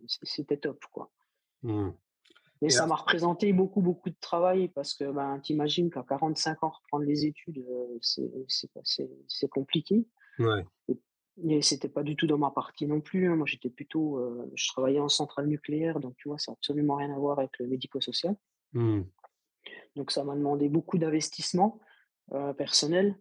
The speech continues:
Speaker 1: mais bon, heu, j'y suis arrivé et puis, heu, et puis maintenant, je m'éclate, quoi. C'est vraiment, heu, le partage d'expérience, c'est vraiment, heu,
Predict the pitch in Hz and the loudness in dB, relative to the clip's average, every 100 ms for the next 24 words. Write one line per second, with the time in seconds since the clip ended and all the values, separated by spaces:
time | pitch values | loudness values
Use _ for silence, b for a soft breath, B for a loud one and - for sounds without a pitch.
0 | 147 135 135 135 147 160 151 131 123 135 | -6 -6 -2 -2 -2 -2 -6 -10 -6 -4
1 | - 127 131 165 170 123 - - 131 127 | -2 -4 -2 -2 -2 -4 -8 -6 -6 -8
2 | 120 120 131 123 120 156 160 156 127 120 | -10 -6 -4 -4 -2 0 0 2 0 0
3 | 151 - - - - 123 127 147 156 156 | -4 -4 -12 -10 -8 -6 -4 -2 -2 -2
4 | 131 123 123 113 - 147 135 127 - 131 | -6 -8 -6 -6 -2 -2 0 -4 -4 -4
5 | 143 175 - - 120 123 139 160 160 156 | 0 0 0 -2 -4 -6 -4 -2 -2 -2
6 | 127 123 | -4 -14